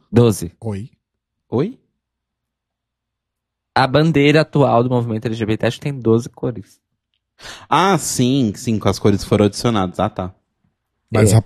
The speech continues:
Speaker 2: mas a padrão, a que era mais
Speaker 1: Eram
Speaker 2: usada,
Speaker 1: seis.
Speaker 2: eram seis, né?
Speaker 3: É, a padrãozinha é seis.
Speaker 1: É.
Speaker 2: <laughs> Tá, esses foram os looks, então. Então a gente concorda que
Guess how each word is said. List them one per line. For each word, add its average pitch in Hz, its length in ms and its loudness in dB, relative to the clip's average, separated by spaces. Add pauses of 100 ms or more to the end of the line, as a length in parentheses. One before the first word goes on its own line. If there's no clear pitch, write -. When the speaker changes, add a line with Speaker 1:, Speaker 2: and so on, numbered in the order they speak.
(100)
Speaker 2:
mas 123 220 6
a 120 80 4
padrão, 113 720 2 (380)
a 98 240 -6 (240)
que - 160 -4
era 98 160 2
mais 98 240 2
Speaker 1:
Eram 120 220 4
Speaker 2:
usada, - 120 -2
Speaker 1:
seis. 110 180 2
Speaker 2:
eram 117 200 0
seis, 95 400 -4
né? 92 140 -2
Speaker 3:
É, 95 40 0
a 90 60 -4
padrãozinha 95 560 -2
é 104 40 -6
seis. - 400 -14
Speaker 1:
É. 95 100 -8 (1000)
Speaker 2:
<laughs> - 1000 -2 (1080)
Tá, 117 240 -2 (120)
esses 139 440 2
foram 127 280 4
os 131 120 2
looks, 107 420 0
então. 143 440 4
Então 147 160 2
a 117 40 6
gente 113 240 2
concorda 120 640 2
que 120 580 -4